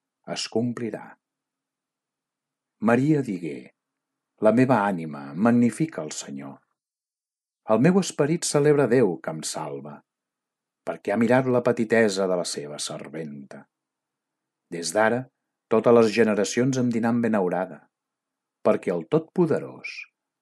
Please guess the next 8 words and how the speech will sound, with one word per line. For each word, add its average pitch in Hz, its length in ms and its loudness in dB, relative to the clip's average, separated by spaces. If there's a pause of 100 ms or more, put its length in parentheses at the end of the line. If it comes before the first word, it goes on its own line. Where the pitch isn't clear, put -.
(120)
obra 165 240 4
en 151 160 0
mi 78 160 -8
meravelles. 78 800 -10 (1120)
El 87 160 -4
seu 85 240 -4
nom 120 240 0
és 139 160 -6